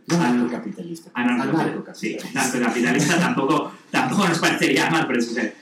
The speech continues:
Speaker 2: a eso me voy a remi-, remitir, creo que el maestro Esco-, eh, Huerta de Soto es uno de los mayores referentes en torno al anarcocapitalismo, y el maestro Huerta de Soto dice,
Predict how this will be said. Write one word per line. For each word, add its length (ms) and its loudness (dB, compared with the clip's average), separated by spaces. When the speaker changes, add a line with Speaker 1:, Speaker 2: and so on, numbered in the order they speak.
Speaker 2:
a 100 0
eso 180 2
me 80 4
voy 80 4
a 140 4
remi-, 360 2
remitir, 440 0
creo 220 0
que 180 0
el 80 2
maestro 320 -4
Esco-, 240 -4
eh, 640 0
Huerta 260 0
de 100 -2
Soto 480 0
es 280 0
uno 140 -4
de 60 0
los 140 0
mayores 460 0
referentes 480 -6
en 80 -14
torno 280 -6
al 140 -4
anarcocapitalismo, 840 -2
y 20 0
el 60 0
maestro 300 -6
Huerta 180 -4
de 80 -4
Soto 220 -2
dice, 380 -4